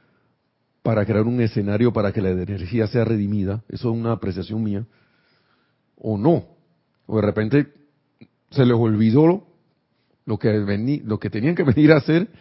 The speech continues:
y empezaron entonces a, a, a, a hacer un uso no constructivo.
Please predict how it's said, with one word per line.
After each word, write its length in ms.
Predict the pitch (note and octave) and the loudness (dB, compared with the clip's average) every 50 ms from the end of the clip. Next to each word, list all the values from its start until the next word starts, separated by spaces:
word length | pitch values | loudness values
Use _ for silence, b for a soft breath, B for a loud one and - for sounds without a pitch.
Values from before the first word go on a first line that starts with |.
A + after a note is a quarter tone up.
| b b b b b b b b b b b _ _ _ _ _ _ _ _ _ _ _ _ _ _ _ _ _ _ _ _ _ _ _ _ _ - | b b b b b b b b b b b _ _ _ _ _ _ _ _ _ _ _ _ _ _ _ _ _ _ _ _ _ _ _ _ _ -2
y 120 | A2+ A#2 | 0 2
empezaron 640 | A#2 A2 G2+ - A#2 G2+ - - A#2 A#2 D3 E3+ E3 | 2 2 2 2 2 2 2 2 2 2 2 2 0
entonces 440 | C#3 A#2+ - B2 B2+ A2+ D#3 D#3 C3+ | 0 -2 -2 -4 -4 -2 0 0 0
a, 80 | B2 | 0
a, 400 | G#2 - - G#2+ G2 G#2 G#2 G2 | 0 -2 -2 -4 -4 -2 -4 -6
a, 0 | |
a 1080 | F#2 F2+ - _ _ _ _ _ _ _ _ _ _ _ _ _ _ _ _ _ - G#2 | -6 -6 -10 _ _ _ _ _ _ _ _ _ _ _ _ _ _ _ _ _ -6 -4
hacer 220 | G2 - B2 A#2 B2 | -2 0 2 2 2
un 140 | C3+ C#3 C#3+ | 2 0 0
uso 200 | C3+ - D3 C#3 | 0 0 -2 -2
no 120 | C#3 C3 | -2 -2
constructivo. 720 | - C#3+ B2+ - - - G2+ - - G3 D3+ A2 F#2 | -2 -4 -4 -4 -6 -8 -6 -4 -4 -2 -2 -2 -4